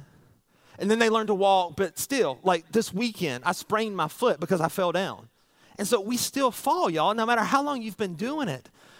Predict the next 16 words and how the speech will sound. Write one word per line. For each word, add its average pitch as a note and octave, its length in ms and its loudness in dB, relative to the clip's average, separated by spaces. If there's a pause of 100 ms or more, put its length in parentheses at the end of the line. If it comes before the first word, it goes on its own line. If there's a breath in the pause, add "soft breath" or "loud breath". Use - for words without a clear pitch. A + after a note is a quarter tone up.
no G#3+ 80 -2
matter A#3 160 4
how G#3+ 180 0
long C4 160 -2
you've G3 140 -6
learned, G3 420 -6
we A#3 200 -2
still A3+ 580 0 (220 loud breath)
fall. G#3+ 480 2
The E3+ 100 -4
key A#3 460 -2
is E3+ 140 -2
to F#3 100 -4
let F#3 260 0
your D#3+ 80 -8
fall F3+ 680 0